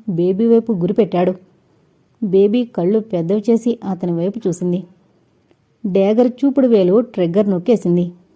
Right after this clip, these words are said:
"అమ్మా!" అని అరుస్తూ ఆ పసిపాప నేల కూలిపోయింది. ఆ మరుక్షణం "బేబీ!" అంటూ నయనతార ఒక్క పెట్టున ఆర్తనాదం చేసింది. ఆ ఆర్తనాదం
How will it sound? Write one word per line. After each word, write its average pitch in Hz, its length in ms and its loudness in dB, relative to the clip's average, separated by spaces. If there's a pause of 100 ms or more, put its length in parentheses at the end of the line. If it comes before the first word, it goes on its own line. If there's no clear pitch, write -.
(480)
"అమ్మా!" 208 460 0 (380)
అని 202 180 0
అరుస్తూ 233 500 0
ఆ 202 180 -4
పసిపాప 214 540 -4
నేల 175 320 -2
కూలిపోయింది. 175 640 -2 (720)
ఆ 269 140 2
మరుక్షణం 247 720 0 (120)
"బేబీ!" 202 520 4 (260)
అంటూ 233 360 0
నయనతార 208 580 0
ఒక్క 220 400 -2
పెట్టున 190 520 -2
ఆర్తనాదం 240 560 0
చేసింది. 185 480 -2 (1040)
ఆ 220 280 -2
ఆర్తనాదం 214 760 -2